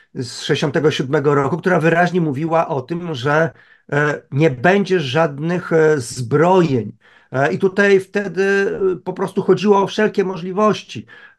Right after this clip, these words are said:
E, to jest kwestia także tego, czy na przykład możemy,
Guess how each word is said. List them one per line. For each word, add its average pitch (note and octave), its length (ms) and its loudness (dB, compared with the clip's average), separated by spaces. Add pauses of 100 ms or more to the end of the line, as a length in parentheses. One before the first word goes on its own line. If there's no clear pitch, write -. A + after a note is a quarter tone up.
E, C#3+ 960 4
to F#3+ 100 4
jest G3 120 2
kwestia F#3+ 300 -2
także E3+ 560 -2
tego, E3 240 -2
czy E3+ 140 -6
na D#3 100 0
przykład E3+ 500 0
możemy, D#3+ 680 0